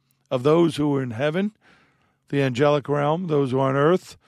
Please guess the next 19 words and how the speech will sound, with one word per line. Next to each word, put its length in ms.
the, 280
the 120
earthly 340
realm, 400
and 220
those 260
under 300
the 180
earth. 400
Means 300
those 300
that 120
are 60
awaiting 500
judgment. 520
And 120
that 160
every 400
tongue 520